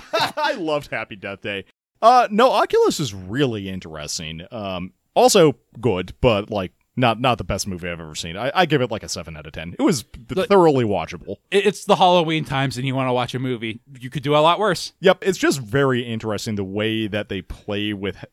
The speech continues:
Speaker 2: so it's, like, about a mirror that can control your perception of reality and, and, like, manipulate you into doing things.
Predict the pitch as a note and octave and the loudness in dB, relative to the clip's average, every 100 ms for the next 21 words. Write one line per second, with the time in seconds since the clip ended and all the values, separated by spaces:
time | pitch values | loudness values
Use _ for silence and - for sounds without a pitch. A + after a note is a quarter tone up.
0 | D3 C#3 F3 D3+ G#3 E3 D3+ C3+ A2+ G#2+ | -8 0 2 4 4 4 2 2 0 -2
1 | A#2 G#2+ G2+ F#2+ E2 G#2+ G#2 G2+ G2 G#2 | -2 -4 -6 -10 -8 -4 -2 -4 -4 -6
2 | - F#2+ F2+ F2 G2+ G2+ G2+ G2+ G#2 F#2+ | -4 -6 -4 -2 0 0 -2 -4 -4 -8
3 | - _ G#2+ F#2 F#2 F#2 F#2 F2 F2+ A2 | -10 _ -8 -6 -6 -6 -4 -4 -4 -4
4 | G2 G#2 G2 G2 F#2+ E2 E2+ G2+ A#2+ A2+ | -4 -4 -2 -2 -4 -6 -4 -2 0 2
5 | B2 A#2+ B2 - | 2 2 2 0